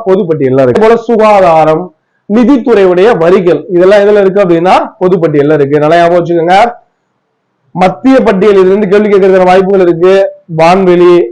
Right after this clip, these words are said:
அஞ்சல், ரயில்வே துறை, அப்புறம் விண்வெளி ஆராய்ச்சி, இதெல்லாம் வந்து மத்திய பட்டியல்.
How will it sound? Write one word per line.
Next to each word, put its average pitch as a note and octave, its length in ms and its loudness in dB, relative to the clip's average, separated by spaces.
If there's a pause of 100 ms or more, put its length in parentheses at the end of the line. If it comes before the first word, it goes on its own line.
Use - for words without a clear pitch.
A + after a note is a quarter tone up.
(320)
அஞ்சல், F#3 800 -2 (220)
ரயில்வே F#3 640 0
துறை, E3+ 480 -2 (180)
அப்புறம் F#3 320 -2
விண்வெளி A3+ 400 0
ஆராய்ச்சி, F#3 540 0 (100)
இதெல்லாம் D#3+ 300 0
வந்து F3+ 180 -2
மத்திய D#3+ 320 -2
பட்டியல். C#3 520 -4